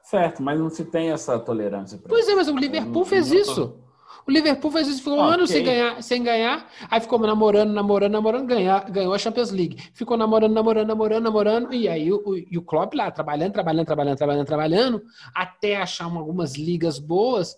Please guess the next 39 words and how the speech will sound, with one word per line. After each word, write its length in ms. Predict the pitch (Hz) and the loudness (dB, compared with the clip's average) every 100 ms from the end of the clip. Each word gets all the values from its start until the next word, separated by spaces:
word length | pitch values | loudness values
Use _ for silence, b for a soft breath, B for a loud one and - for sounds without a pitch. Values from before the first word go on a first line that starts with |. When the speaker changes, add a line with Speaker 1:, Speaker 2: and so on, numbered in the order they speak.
| b b _ | b b _
Speaker 2:
e 440 | 226 226 254 240 - | -6 -4 -4 -8 -16
foi 220 | _ 415 | _ -4
lá 240 | 359 269 - _ | -2 -2 -6 _
e 120 | 415 | -6
deu 200 | 403 294 | -4 -4
o 120 | 254 233 | -4 -6
título, 480 | 233 214 208 180 196 | -6 -4 -2 -2 -2
o 100 | 202 | -6
título 360 | - 185 196 | -8 -6 -4
inglês. 520 | 190 165 180 214 - _ _ _ - | -2 -2 -2 -4 -10 _ _ _ -2
Ele 160 | 427 | 2
ganhou 380 | 277 233 190 147 | 4 4 4 2
Speaker 1:
Se 60 | 135 | 0
tenta 360 | 240 247 220 | -4 -2 -2
fazer 320 | 185 170 151 | 0 0 2
Speaker 2:
título 200 | 165 156 | 4 4
Speaker 1:
isso, 140 | 143 160 | 4 2
mas 160 | 160 | -2
Speaker 2:
da 80 | - | 0
Speaker 1:
não 60 | 240 | 0
Speaker 2:
Champions 540 | - 269 294 302 339 | 0 0 2 0 0
e 60 | 311 | 2
ganhou 220 | 302 294 | 2 2
o 60 | 302 | 2
time 200 | 294 302 | 2 2
Speaker 1:
Não, 160 | 240 | 4
Speaker 2:
inglês 320 | 220 196 - 269 | 6 4 2 0
e 40 | |
no 80 | 277 | 0
Speaker 1:
se 60 | |
Speaker 2:
intervalo 380 | 294 277 269 277 | 2 2 2 0
Speaker 1:
tenta. 100 | - | -2
Speaker 2:
X 260 | - 339 339 | 2 4 4
de 80 | - | 0
tempo. 460 | 339 294 302 - - - - _ _ _ _ | -6 -6 -10 -18 -20 -20 -20 _ _ _ _
Quer 140 | 359 | 0
mais 140 | 415 392 | 2 2
o 60 | |
quê? 280 | - 190 - | 2 -2 -4